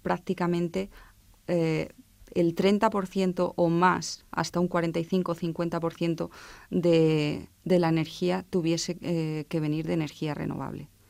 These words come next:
Porque, mm, digamos que en el medio plazo se ve factible económicamente. Es el, el mix que yo des-, destacaría. Sé que hay otros estudios, eh, que ya apuntan a un solo tipo de, de energía, por ejemplo,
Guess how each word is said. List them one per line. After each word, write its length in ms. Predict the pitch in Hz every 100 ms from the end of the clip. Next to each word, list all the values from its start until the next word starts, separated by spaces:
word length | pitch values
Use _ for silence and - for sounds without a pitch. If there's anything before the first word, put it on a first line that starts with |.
| _ _ -
Porque, 280 | 175 165 -
mm, 500 | 165 160 156 - 151
digamos 380 | 170 175 190 -
que 480 | 190 165 160 - -
en 200 | 175 165
el 200 | 165 156
medio 400 | 165 180 185 170
plazo 400 | 175 175 196 190 -
se 220 | - 175
ve 140 | 165
factible 680 | 185 170 156 - 185 175 -
económicamente. 1040 | 180 175 165 170 165 156 147 143 139 - 151 _ _ - - _ - -
Es 200 | 202 226
el, 200 | 214 -
el 160 | 190
mix 260 | 190 202 - 190 -
que 120 | 175
yo 100 | 170
des-, 220 | 175 -
destacaría. 680 | - 170 170 165 160 151 151
Sé 180 | 147 196
que 80 | 185
hay 160 | 196 180
otros 400 | 175 180 185 175
estudios, 640 | 185 - 208 190 196 202 - - - - -
eh, 320 | 175 165 160 160
que 180 | - 170
ya 180 | 151 175
apuntan 520 | 170 190 185 165 151 -
a 140 | 156
un 160 | 165 170
solo 320 | - 170 165
tipo 300 | 175 160 160
de, 400 | 160 156 156 -
de 180 | - 160
energía, 360 | 160 151 -
por 100 | 156
ejemplo, 840 | 160 - 165 156 160 156 151 151 151